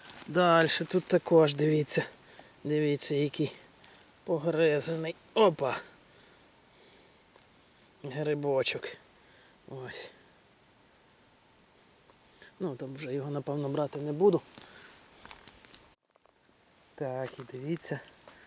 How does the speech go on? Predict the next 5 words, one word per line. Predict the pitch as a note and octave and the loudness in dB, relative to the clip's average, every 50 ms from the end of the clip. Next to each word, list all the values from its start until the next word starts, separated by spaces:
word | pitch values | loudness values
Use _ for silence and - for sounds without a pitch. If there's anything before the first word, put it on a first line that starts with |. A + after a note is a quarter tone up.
| - - - - - - | -20 -20 -20 -20 -16 -12
Ще | - - - C#3 C#3 B2+ | -8 -4 -2 -2 0 0
який | B2+ B2+ B2 - D3 C#3 B2+ | -2 -4 -6 -6 -6 -6 -6
гарний. | A#2+ C3+ D3 D3 C#3+ C#3+ C3 C#3 C3+ C3 C3+ - - - - - - - - - - - - - - - - - - - | -4 -2 2 4 4 4 4 2 0 -4 -6 -10 -12 -14 -12 -12 -12 -12 -14 -12 -10 -8 -6 -6 -6 -8 -12 -12 -12 -8
Який | C3 C3+ C#3 C#3 C#3 - - - G#3 G3 F#3 F3+ D#3+ | -4 -2 -2 -2 -2 -4 -2 0 4 6 6 6 6
гарний. | B2 B2+ C3 C3+ B2 B2 A#2+ A#2 A2+ A2 A#2 A2+ A2+ A2+ A2 - - | 4 0 -2 -2 -2 -2 -2 -2 -2 -4 -6 -6 -6 -8 -8 -10 -14